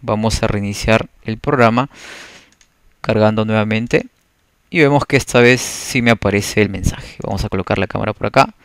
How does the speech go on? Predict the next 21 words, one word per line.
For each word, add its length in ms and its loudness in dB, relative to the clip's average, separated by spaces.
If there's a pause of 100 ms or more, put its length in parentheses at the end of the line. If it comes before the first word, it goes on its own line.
(240)
Vamos 600 0
primero 480 0 (480)
a 100 -2
enviar 300 4
el 80 4
carácter 600 0
uno 260 -4
y 40 0
dos. 380 -2 (380)
Envío 300 4
el 100 2
uno 240 -2 (1120)
y 80 0
ahí 100 6
está 240 2
el 60 2
led 120 2
que 160 -8
se 100 -6
ha 20 -4
encendido. 460 -2